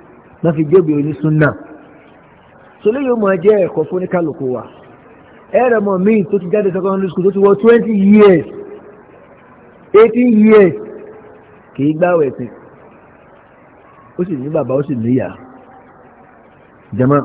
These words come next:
so àkíyèsí lè yẹ. So, ààwẹ̀ Ramadan, ó jẹ́ ọ̀ranyàn lórí ọmọ tó bá ti bàlágà. Ṣùgbọ́n ọmọ tí ò bá yìí ti bàlágà kì í ṣe ọ̀ranyàn fún. Àmọ́ àwọn òbí rẹ̀ wọ́n ó ṣe lójú kòkòrò.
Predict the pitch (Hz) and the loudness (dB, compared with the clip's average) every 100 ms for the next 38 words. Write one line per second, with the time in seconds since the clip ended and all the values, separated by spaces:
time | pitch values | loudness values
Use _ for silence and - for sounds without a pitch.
0 | - - - - - - _ _ 131 120 | -6 -20 -20 -20 -20 -20 _ _ -12 -12
1 | - 156 151 - 135 123 107 90 - - | -2 0 0 -2 -4 -4 -6 -12 -20 -20
2 | - _ _ _ - 202 180 170 - - | -20 _ _ _ -4 -2 -2 -6 -14 -20
3 | - 160 165 175 196 190 175 165 160 185 | -6 -2 0 2 0 0 -2 -2 -2 0
4 | 208 170 131 - - 196 190 202 208 196 | 0 -2 -8 -16 -4 -2 0 -2 -2 -2
5 | 165 151 151 165 165 151 151 165 160 151 | -2 -2 -2 0 0 -2 -4 -6 -6 -6
6 | 135 120 120 127 117 - - - - - | -4 -2 0 0 -2 -8 -20 -20 -20 -20
7 | - 190 226 214 - 254 175 180 180 180 | -8 -6 -4 -4 -4 -2 -2 0 -2 -4
8 | 147 143 156 165 165 135 156 139 123 - | -4 -2 -2 -2 -4 -2 0 2 0 -2
9 | 120 - 156 165 180 226 269 - - - | -8 -4 -2 2 4 4 2 -4 -18 -20
10 | - - - 143 170 170 143 170 165 156 | -20 -20 -8 -4 -2 -4 0 2 4 2
11 | 156 185 190 151 165 165 165 - 131 | 0 -4 -4 -4 -2 -4 -8 -6 -4